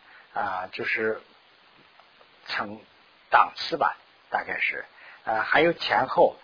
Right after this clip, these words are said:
有这么几个方面都讲了。那这一段呢，就是讲的是这个，啊，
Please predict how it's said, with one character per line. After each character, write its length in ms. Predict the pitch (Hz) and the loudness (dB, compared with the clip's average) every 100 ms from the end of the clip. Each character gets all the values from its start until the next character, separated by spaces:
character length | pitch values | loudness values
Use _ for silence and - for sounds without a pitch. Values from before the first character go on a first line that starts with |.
| - | -10
有 120 | 143 147 | -4 4
这 140 | - | 6
么 120 | 104 | 4
几 180 | - 113 | 0 -6
个 120 | 104 | -6
方 180 | - 113 | -2 -2
面 120 | 117 | -2
都 120 | 110 | -10
讲 280 | 123 120 71 | -6 -4 -4
了。 160 | 73 - - - | -6 -10 -14 -6
那 140 | 147 | -4
这 180 | - 226 | 0 2
一 60 | 202 | 4
段 200 | 135 110 | 2 2
呢， 100 | 110 | -4
就 160 | - | -8
是 180 | 117 - 92 | -6 -6 -4
讲 220 | - - | -4 -4
的 80 | - | -4
是 180 | - - | -4 -4
这 120 | - 131 | -8 -10
个， 180 | - - - _ _ _ - | -10 -14 -20 _ _ _ -10
啊， 340 | 87 76 - | -8 -6 -10